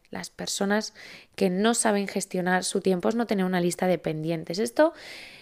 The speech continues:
eh, la lista esta de pendientes te hace sacar cosas de tu cabeza y tener más espacio para creatividad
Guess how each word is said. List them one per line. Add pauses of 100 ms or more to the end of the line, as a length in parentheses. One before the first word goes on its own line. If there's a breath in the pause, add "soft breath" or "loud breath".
(200 loud breath)
eh,
la
lista
esta
de
pendientes
te
hace
sacar
cosas
de
tu
cabeza
y
tener
más
espacio
para
creatividad